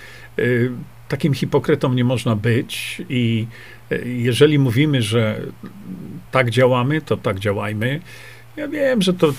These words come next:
czasami jest trudno i, i, i skusił się tam na jakieś kawy czy coś.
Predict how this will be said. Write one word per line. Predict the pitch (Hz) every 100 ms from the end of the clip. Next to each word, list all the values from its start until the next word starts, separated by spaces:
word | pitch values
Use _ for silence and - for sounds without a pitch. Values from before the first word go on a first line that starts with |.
| -
czasami | - - 131 135
jest | 120 - -
trudno | 131 139 143 156 156
i, | 131
i, | 117 - 135 - 127
i |
skusił | 117 - 143 139 139 135
się | - 120
tam | 127 117
na | 113
jakieś | 113 - - -
kawy | - 117 127 117
czy | -
coś. | - - 127 120 -